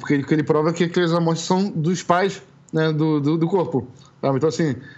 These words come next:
é como se fosse um teste de paternidade aquilo, né? Não necessariamente aquele, aquela, aquele corpo seria do Evandro, mas seria de um filho daquele,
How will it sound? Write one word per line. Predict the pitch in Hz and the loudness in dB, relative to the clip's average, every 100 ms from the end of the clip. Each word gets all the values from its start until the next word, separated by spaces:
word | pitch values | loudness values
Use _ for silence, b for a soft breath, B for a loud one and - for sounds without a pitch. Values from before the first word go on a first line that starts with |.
| B | B
é | 131 | -2
como | 131 170 | 0 2
se | |
fosse | 185 196 | 2 2
um | |
teste | 185 190 | 0 0
de | 190 | 0
paternidade | 208 208 190 180 | 0 0 2 0
aquilo, | 196 196 170 | 0 0 0
né? | 156 | 2
Não | 151 180 | 2 0
necessariamente | 214 - 202 175 180 | 0 0 2 2 0
aquele, | 196 196 190 | 0 0 0
aquela, | 170 185 175 170 B - | 0 0 -2 -4 B -2
aquele | 135 170 | 0 0
corpo | 165 170 170 | 2 0 0
seria | - 175 175 | 0 0 2
do | 202 | 0
Evandro, | 175 175 135 117 B - | 2 0 0 -4 B -2
mas | 147 | 0
seria | 147 151 165 175 | 0 0 0 0
de | 185 | -2
um | |
filho | 190 175 180 208 208 B _ | -2 -2 0 -2 -4 B _
daquele, | - 160 165 175 | -2 0 2 -2